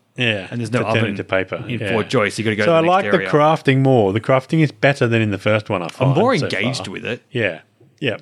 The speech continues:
Speaker 1: but it's
Speaker 2: Making food and stuff.
Speaker 1: it's very hard to intuitively think.
Speaker 2: Well, I didn't. I looked it
Speaker 1: Like,
Speaker 2: up
Speaker 1: I
Speaker 2: online.
Speaker 1: didn't think I would put a stick on a bandsaw and get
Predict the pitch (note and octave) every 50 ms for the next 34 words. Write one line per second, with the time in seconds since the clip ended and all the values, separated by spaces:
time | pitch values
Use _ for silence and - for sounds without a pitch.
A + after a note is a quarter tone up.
0 | A#2+ - _ - A#2 G#2+ G2 G2 - - - - - - - A#2+ A#2 G#2+ - G2+
1 | F2+ - - A2+ G#2 G#2 G#2 A2+ A2+ - - - G2 A#2 D3+ C3 A#2+ A2 A#2 B2
2 | B2+ B2+ B2 A#2+ A2 A#2 A#2+ A#2 A2+ A2+ A2+ A2+ - - A#2 G#2+ - - _ _
3 | _ _ C#3+ B2+ A2 - - C#3 C3+ C3+ B2+ A#2+ A2+ A#2 G#2 - - - B2 G#2+
4 | G#2+ - - - - _ _ _ _ _ _ _ _ _ _ _ _ _ _ _
5 | _ C#3 - - G3 C#3 B2+ C#3 C3+ D#3+ D3+ D3 C#3+ D#3+ E3+ E3+ F3+ F3+ E3+ D#3
6 | D3+ C#3 - D#3+ D3 C#3 - - D3 C#3+ C#3 C3 C3+ - - C#3 C#3 A#2 - -
7 | - - - D3+ C3 A#2 - - C3 A#2+ A2 G2+ - A#2+ A#2+ A#2 A#2+ A2 - -
8 | A2 G#2 G#2 G#2 G2+ A2+ G2+ G2+ - -